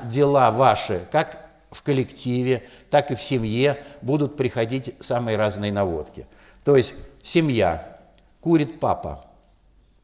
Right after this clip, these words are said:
но проблемы могут возникать не у папы, а проблемы могут возникать, э, в том звене семьи, которое самое слабое.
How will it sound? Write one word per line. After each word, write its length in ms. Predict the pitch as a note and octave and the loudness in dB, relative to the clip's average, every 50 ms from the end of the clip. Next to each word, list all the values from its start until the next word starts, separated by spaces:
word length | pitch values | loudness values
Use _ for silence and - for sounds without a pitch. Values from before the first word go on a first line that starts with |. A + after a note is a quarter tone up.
| _ _ _ | _ _ _
но 160 | - G#2+ A2+ A2 | -8 -6 -6 -6
проблемы 560 | - - A2 A2 G#2 A2+ B2 C3 A2+ G#2 F2+ | -4 -2 -2 -2 -2 -2 -2 -2 -2 -4 -6
могут 380 | F#2 G2+ G#2+ G#2 G2+ G2 - | -6 -6 -6 -6 -8 -8 -10
возникать 600 | G2+ G2 F#2 G2 G#2 G#2 - - G#2 G2 F#2+ - - - - - - _ - | -10 -10 -8 -8 -8 -8 -6 -6 -6 -6 -8 -10 -16 -20 -20 -20 -20 _ -12
не 160 | G#2+ G#2+ A2 | -8 -6 -4
у 120 | G#2+ G#2 | -4 -4
папы, 500 | F#2+ - - D#3 E3 - - - D2+ D2 D2 - _ _ _ _ _ - _ _ _ | -4 -4 -2 -2 -2 -2 -4 -6 -10 -10 -12 -16 _ _ _ _ _ -20 _ _ _
а 240 | - G#2+ G2 F#2+ F2+ | -4 -2 0 -2 -2
проблемы 540 | - A#2 A2 G#2+ G2 B2 C#3 D3 B2+ A#2 | -2 -4 -4 -4 -2 0 0 0 0 -2
могут 540 | A2 A2+ A2+ A2+ A#2+ B2+ A#2+ G#2 G#2+ - - | -4 -4 -4 -4 -2 -2 -2 -2 -4 -6 -6
возникать, 640 | G#2 G#2+ F#2 G#2+ A2 G#2+ - - C3+ B2+ A#2 - - - - - - - _ _ - - _ _ | -6 -6 -6 -6 -6 -6 -4 -2 -2 -2 -2 -4 -8 -16 -20 -20 -20 -20 _ _ -20 -20 _ _
э, 360 | - G#2 G2+ G2+ G2 G2 F#2 | -6 -4 -2 -2 -2 -2 -2
в 160 | F#2 - - - | -4 -6 -2 0
том 220 | E3+ F3+ E3 C3+ | 2 2 2 2
звене 420 | A2+ A#2 C3 C3+ C3 B2+ B2 A2+ | 0 0 0 0 0 0 0 -2
семьи, 380 | G#2+ - - A#2+ A#2 A2 G#2 G#2 | -2 -2 -4 -4 -2 -2 -2 -2
которое 480 | G2 - A#2 - - D#3 D3+ C#3 B2+ A#2 | -2 -2 -2 0 0 2 2 2 2 2
самое 400 | - C#3+ C3 B2+ B2 A#2+ A#2+ A2+ | 0 0 -2 0 0 -2 -4 -4
слабое. 680 | - - A#2+ G#2+ F#2 E2 D#2 D#2+ E2 D#2 D2 D#2 - | -4 -4 -2 -2 -2 -2 -2 -4 -6 -6 -8 -10 -14